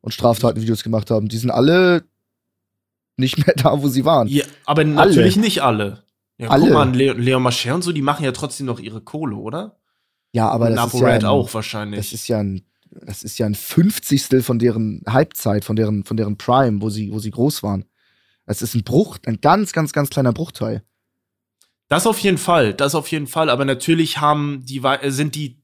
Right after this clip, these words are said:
Speaker 2: weiterhin präsent einfach, ne? Also die sind ja weiterhin präsent in, in der, in, ich glaub auch, man verschätzt sich da in der Bubble von YouTube. So außerhalb davon kennen viele ja auch die YouTuber und Streamer und so nicht, ne? Ich glaub, man unterschätzt es, aber der, in der Bubble,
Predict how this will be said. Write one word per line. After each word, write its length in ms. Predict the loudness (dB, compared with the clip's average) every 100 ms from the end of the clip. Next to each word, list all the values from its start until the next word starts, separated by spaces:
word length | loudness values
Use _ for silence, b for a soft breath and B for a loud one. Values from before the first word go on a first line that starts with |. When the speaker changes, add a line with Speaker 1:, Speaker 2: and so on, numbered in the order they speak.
| _
Speaker 2:
weiterhin 500 | 0 0 0 -4 -4
präsent 520 | -4 0 2 0 0
einfach, 500 | -4 -6 -8 -12 -10
ne? 220 | -8 -4
Also 200 | -2 0
die 100 | 0
sind 180 | 0 2
ja 120 | 2
weiterhin 380 | 2 2 -2 -4
präsent 460 | -4 -2 0 0
in, 260 | -4 -8 -10 B B B B
in 180 | -4 0
der, 240 | 2 2 0
in, 400 | -2 -4 -8 -16
ich 220 | -12 -2
glaub 180 | -2 0
auch, 200 | -2 0
man 160 | 0
verschätzt 440 | 0 0 0 0 0
sich 180 | -2 2
da 220 | 2 2
in 140 | 2
der 80 | 0
Bubble 500 | 2 2 6 4 4
von 360 | -2 0 0 0
YouTube. 560 | -2 -4 -2 -4 -4 -10
So 260 | -2 0 2
außerhalb 440 | 2 2 0 2
davon 480 | 0 0 2 0 0 B B B _ -8
kennen 300 | 0 2 2
viele 340 | 0 -2 2
ja 160 | 4 4
auch 380 | 2 2 -2 -14
die 380 | -18 -20 -16 -12
YouTuber 560 | -6 -6 -6 -6 -4 -4
und 180 | -4
Streamer 360 | -6 -4 0 0
und 80 | 0
so 120 | -4
nicht, 240 | -6 -6
ne? 160 | -4 -4
Ich 120 | 0
glaub, 120 | 0
man 160 | 0 0
unterschätzt 420 | -2 -4 -4 -6
es, 80 | -4
aber 160 | -2 0
der, 180 | 0
in 100 | 0
der 180 | 2 2
Bubble, 480 | 4 2 2 0 -2